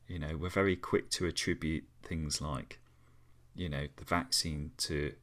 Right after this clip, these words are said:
to, to, to God, but that actually doesn't pass biblically critical, critical understanding of, <laughs> of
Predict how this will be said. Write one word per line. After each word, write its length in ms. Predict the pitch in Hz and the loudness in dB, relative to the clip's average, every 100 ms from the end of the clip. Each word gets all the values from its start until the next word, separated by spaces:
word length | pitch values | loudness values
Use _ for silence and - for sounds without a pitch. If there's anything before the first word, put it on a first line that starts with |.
| - - | -20 -6
to, 500 | - - 71 69 - - - - - | -4 -2 -2 -2 -6 -10 -18 -20 -8
to, 240 | - 67 52 - | -4 -2 -2 -6
to 160 | - 71 - | -6 -6 -2
God, 400 | - 82 52 - - - - - - - | 2 2 2 -2 -8 -18 -20 -20 -20 0
but 280 | 92 82 - - - - - | 2 2 0 -16 -20 -20 -8
that 180 | 107 101 | -2 0
actually 460 | 95 - - 90 78 | -2 0 0 0 -2
doesn't 480 | - 90 - 76 - - - - - - - - | 0 0 2 0 -2 -12 -20 -20 -20 -20 -20 -12
pass 720 | - - 95 82 - - - - - - - - - - - - - - 113 | -6 0 2 2 4 6 6 2 -16 -20 -20 -20 -20 -20 -20 -20 -20 0 6
biblically 600 | 101 95 - - 82 - | 6 4 -2 -2 -2 -2
critical, 560 | - 104 - - - 78 - - | 0 2 2 -2 -2 -4 -6 0
critical 580 | - 98 - 92 82 - - | 4 4 4 2 2 0 -2
understanding 880 | 95 82 - - 95 92 87 - - - - - - - - - - - - - - - - - - - - - | 0 2 4 4 4 4 2 0 -4 -8 -18 -20 -20 -20 -20 -20 -20 -20 -20 -20 -20 -20 -20 -20 -14 -14 -14 0
of, 360 | 95 87 85 - - | 4 4 4 -4 0
<laughs> 380 | - - - - | 2 8 12 12
of 160 | 131 | 12